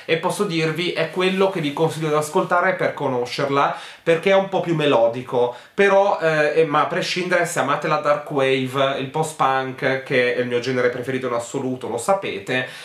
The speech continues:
è un passo obbligato. Joined Up Writing in questo senso secondo me è una chicca nella sua discografia. Il terzo album che ho sentito è la novità e sto parlando del secondo disco de Il Quadro di Troisi.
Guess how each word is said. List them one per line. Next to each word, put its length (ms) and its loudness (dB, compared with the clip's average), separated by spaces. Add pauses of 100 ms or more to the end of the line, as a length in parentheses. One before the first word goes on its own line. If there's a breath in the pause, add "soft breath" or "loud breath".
(140 loud breath)
è 300 0
un 140 -4
passo 400 -2
obbligato. 720 -2
Joined 280 -2
Up 160 0
Writing 440 0
in 120 -6
questo 280 -4
senso 380 -2
secondo 440 -4
me 180 0
è 60 -4
una 240 0
chicca 580 -4 (240 loud breath)
nella 280 0
sua 180 -2
discografia. 920 -6 (300 loud breath)
Il 160 -6
terzo 400 2
album 320 0
che 80 -6
ho 40 0
sentito 580 0
è 120 4
la 120 0
novità 640 -2
e 100 -4
sto 220 0
parlando 340 0
del 160 -4
secondo 600 2
disco 640 -2
de 360 2
Il 200 -4
Quadro 500 0
di 140 -4
Troisi. 800 -4